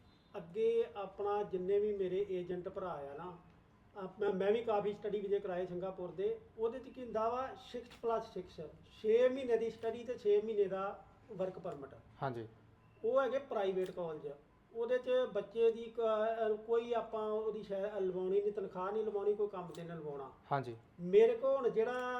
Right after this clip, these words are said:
Speaker 1: ਇੱਕ ਕਾਲਜ ਆਇਆ ਵਾ, ਉਹ ਹੈਗਾ ਗੌਰਮੈਂਟ ਕਾਲਜ ਜੀ। ਉਹਦੇ ਵਿੱਚ ਇਹ ਨਹੀਂ ਹੈ six month, ਅ,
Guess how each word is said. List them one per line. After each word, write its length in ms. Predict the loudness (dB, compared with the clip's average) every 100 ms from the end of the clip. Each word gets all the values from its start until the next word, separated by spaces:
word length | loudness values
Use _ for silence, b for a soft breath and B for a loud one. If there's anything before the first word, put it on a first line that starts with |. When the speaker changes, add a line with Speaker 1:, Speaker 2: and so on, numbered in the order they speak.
| -4 -6 -10 -6
Speaker 1:
ਇੱਕ 200 | -6 -4
ਕਾਲਜ 440 | -2 0 2 2
ਆਇਆ 240 | 0 2 0
ਵਾ, 120 | -2
ਉਹ 220 | 0 0
ਹੈਗਾ 200 | 0 -4 -4
ਗੌਰਮੈਂਟ 400 | -4 -4 -6 -8
ਕਾਲਜ 300 | -8 -8 -10 -16
ਜੀ। 100 | -20 -20 -18 -8
ਉਹਦੇ 340 | 0 0 0
ਵਿੱਚ 440 | 2 2 0 -2 -4 -2
ਇਹ 200 | 0 0
ਨਹੀਂ 140 | 0 -4
ਹੈ 60 |
six 500 | -4 -4 -6 -6 -8 -2
month, 300 | -2 -2 -2
ਅ, 140 | 0